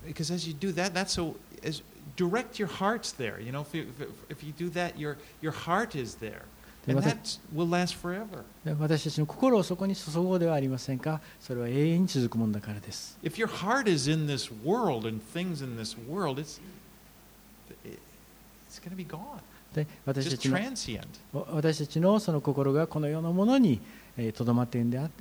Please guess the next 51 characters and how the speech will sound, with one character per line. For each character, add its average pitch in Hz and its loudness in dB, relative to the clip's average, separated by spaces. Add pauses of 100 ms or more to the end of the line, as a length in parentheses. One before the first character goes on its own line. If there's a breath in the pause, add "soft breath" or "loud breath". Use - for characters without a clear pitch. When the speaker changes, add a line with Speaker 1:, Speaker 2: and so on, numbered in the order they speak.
(180)
Speaker 2:
れ 160 2
ば、 120 0
そ - -4
れ 135 2
は 165 0
本 180 -2
当 208 0
に 190 2 (260 loud breath)
い 135 -4
つ - -16
か 185 -4
な 135 0
く 151 2
な 127 6
っ - 2
て 123 -4
し - -6
ま 123 2
う。 110 -4 (340 loud breath)
え 113 2
ー、 110 0
そ - -2
れ 131 6
は 113 6
本 170 4
当 190 8
に 160 8
一 175 2
時 202 4
的 208 6
な 190 8
も 180 6
の 151 4
で 101 -4
す。 - -12 (100)
Speaker 1:
So, 101 -6 (680 loud breath)
As 113 0
we 113 -2
focus 156 -2
on 135 -2
Jesus, 123 -6 (260)
let's 110 -2
receive 110 -4
strength, - -2
the 104 -8
strength - -4
that 107 -8
he 120 -8
wants 120 -8
to 107 -14
give 117 -6